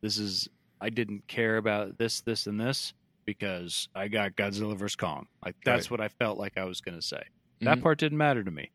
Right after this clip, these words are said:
Speaker 1: That part
Speaker 2: Right.
Speaker 1: didn't ma-, but they drove so deep, pun intended, that
Speaker 2: <laughs>
Speaker 1: they just,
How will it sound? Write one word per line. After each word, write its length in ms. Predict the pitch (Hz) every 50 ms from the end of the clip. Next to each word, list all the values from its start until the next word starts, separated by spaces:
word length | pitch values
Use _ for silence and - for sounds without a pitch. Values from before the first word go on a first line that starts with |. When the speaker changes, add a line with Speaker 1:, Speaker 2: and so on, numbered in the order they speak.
| _ _ -
Speaker 1:
That 140 | 135 135 -
part 140 | 143 139
Speaker 2:
Right. 40 | -
Speaker 1:
didn't 160 | - 135 131
ma-, 100 | 131 143 135 -
but 220 | 120 113 104 -
they 240 | 123 127 135 151 147
drove 680 | 127 - - 123 120 120 123 135 143 143 143 - - _ _ _ _ _ _ _ _ _ -
so 460 | - - - - - 127 123 135 139
deep, 420 | 127 110 - 110 110 127 160 - - - - - _ _ _ _ _ _ _ _ -
pun 220 | - - 120 123
intended, 560 | 135 139 127 - - 143 135 113 101 95 95 - _ - - - - - - - -
that 280 | - 110 104 101 95 -
Speaker 2:
<laughs> 160 | - 95 95
Speaker 1:
they 120 | 131 131
just, 260 | 123 131 123 110 -